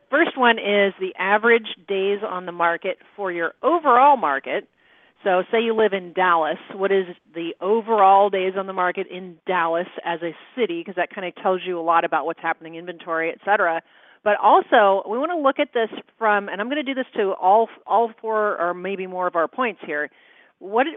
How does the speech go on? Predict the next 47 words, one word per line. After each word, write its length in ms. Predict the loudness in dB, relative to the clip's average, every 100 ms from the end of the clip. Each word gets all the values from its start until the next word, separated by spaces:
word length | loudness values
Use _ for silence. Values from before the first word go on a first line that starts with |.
| 0
why 140 | 2
does 120 | 2
it 100 | 2 2
matter 160 | 2
from 140 | 0 -4
a 60 |
buyer's 460 | 0 4 4 4 0
perspective? 600 | -8 -6 0 0 2 -2
Why 180 | 0 0
does 120 | 0
it 100 | -2
matter 220 | -2 0 0
from 160 | -2
a 60 | -8
listing 540 | -6 -4 -4 -4 -10
perspective? 580 | -8 -12 -6 -6 -6 -4
Well, 180 | 0 0
if 120 | -2 -6
you're 140 | -6 -6
listing 480 | -4 -4 -4 -8 -6
something 400 | -6 -6 -8 -10 -16 -10
tonight, 460 | -4 -4 -4 -12 _ _ _ _ _
you 180 | -6 -4
wanna 260 | -2 -2 -2
know 240 | 0 0
what 140 | 0 -2
the 140 | -4
average 440 | 0 2 2 -2 -2
days 240 | -2 0
on 80 | -4
the 60 | -4
market 360 | -4 -2 -4 -2
is 320 | -2 -2 -4 -10 _ _ -14
in 240 | -12 -12 -4
their 340 | 2 6 6 2
particular 800 | -6 -6 -2 -2 0 0 0 -2
neighborhood. 720 | -6 -4 -4 -6 -8 -10 _ -12
In 120 | -2
other 180 | 2 2
words, 320 | 4 2 0 -6 _ _
against 420 | -6 -2 -4 -4
the 80 | -6
homes 240 | -4 -4
that 140 | -4 -2
they're 120 | -2
competing 560 | -2 -12 -8 -4 -4 -4
with, 260 | -8 -10